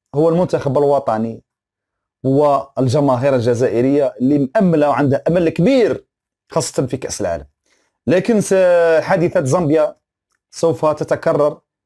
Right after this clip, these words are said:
بهذا المكتب الفيدرالي الضعيف جدًا، الضعيف جدًا، ثلاث مرات، الضعيف جدًا. نتمنوا الخير للكرة الجزائرية، ونتمنوا الخير للمنتخب الوطني والجمال بالماضي، الناخب الوطني اللي أسعد كل الجزائريين.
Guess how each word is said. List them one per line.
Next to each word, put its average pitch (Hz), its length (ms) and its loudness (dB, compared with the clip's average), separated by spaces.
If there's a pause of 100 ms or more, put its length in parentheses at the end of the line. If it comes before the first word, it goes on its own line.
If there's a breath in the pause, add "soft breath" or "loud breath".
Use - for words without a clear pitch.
(100)
بهذا 147 400 0
المكتب 143 520 -2
الفيدرالي 147 640 0
الضعيف 135 600 0
جدًا، 110 880 -4 (600)
الضعيف 147 540 0
جدًا، 117 680 -2 (1160)
ثلاث 143 200 -2
مرات، 104 360 -2 (580)
الضعيف 120 420 0
جدًا. - 360 -6 (1700)
نتمنوا 202 260 2
الخير 185 240 0
للكرة 156 220 0
الجزائرية، 110 440 -2
ونتمنوا 143 320 0
الخير 139 220 0
للمنتخب 123 380 -2
الوطني 120 640 0
والجمال 120 720 0
بالماضي، 139 360 0
الناخب 139 280 -4
الوطني 127 400 0
اللي 127 200 -2
أسعد 127 280 -4
كل 170 100 -2
الجزائريين. 127 600 -2